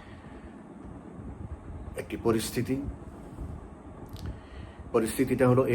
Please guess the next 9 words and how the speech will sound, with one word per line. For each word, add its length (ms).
এই 100
যে 80
ডেভিল, 300
বিশ্ব 220
প্রতারক, 460
বাটপার 440
ইনুস 280
যেসব 280
দলীয় 280